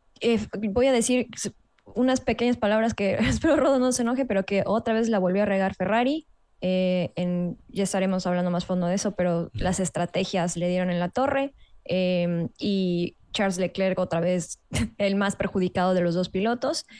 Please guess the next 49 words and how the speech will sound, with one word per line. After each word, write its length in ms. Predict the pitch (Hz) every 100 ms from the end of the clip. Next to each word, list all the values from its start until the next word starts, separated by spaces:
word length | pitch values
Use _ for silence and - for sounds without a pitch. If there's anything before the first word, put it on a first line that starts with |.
| - -
Eso 240 | - 208 233
es, 100 | 208
fue 240 | - 190
como 260 | 185 185 175
muy 260 | 175 190 196
decepcionante 680 | 196 185 - 180 185 185
que, 240 | 190 160 -
que 160 | - 175
no 220 | 190 208
vieran 420 | 208 202 202 202 202
lo 100 | 180
que 100 | 175
todo 180 | 208
el 40 | 196
mundo 160 | 196
estábamos 400 | 190 196 190 175
viendo, 360 | 170 180 180 170
¿no? 180 | 175 247
Eh, 160 | 202 -
pre-, 180 | - 190
precisamente 560 | - 196 185 208 190 202
con 140 | 185
el 120 | 175
neumático 440 | 175 185 196 185 165
blanco, 420 | 170 185 220 330 - _
que 100 | -
se 80 | 175
nos 160 | 170
hizo, 380 | 180 175 180 160
pues, 160 | - 170
a 60 | 175
todos 260 | 190 185
innecesario 560 | 180 165 170 156 190 185
que 80 | 175
se 80 |
los 100 | 165 151
pusieran. 440 | 170 196 202 254 - - - - _
Pero 200 | 208 208
sí, 140 | 294
definitivamente 600 | 262 220 226 220 254 247
tienen 200 | 247 240
que 60 | 233
hacer 160 | 208
ahí 140 | 214 208
una 140 | 220
reestructuración 760 | 208 196 - 165 196 190 202 208
en, 180 | 214 -
en 120 | 190
el, 280 | 185 175 175